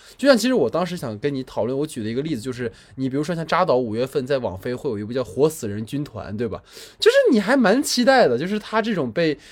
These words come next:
华纳压得死死的导演，如果把它放到流媒体上，他会去做怎么样的一种创新。然后包括说，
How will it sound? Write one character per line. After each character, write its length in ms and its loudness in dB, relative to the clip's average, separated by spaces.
华 280 -2
纳 200 2
压 160 4
得 80 0
死 240 -4
死 140 -10
的 80 -10
导 180 0
演， 160 -2
如 80 -4
果 80 -2
把 80 -2
它 80 -6
放 100 -10
到 80 -4
流 140 -4
媒 100 -4
体 160 -12
上， 140 -8
他 100 -10
会 200 -6
去 80 -10
做 120 -6
怎 140 -10
么 80 -12
样 140 -6
的 80 -8
一 20 -6
种 220 -12
创 240 -8
新。 200 -12
然 100 4
后 80 6
包 180 4
括 140 4
说， 240 6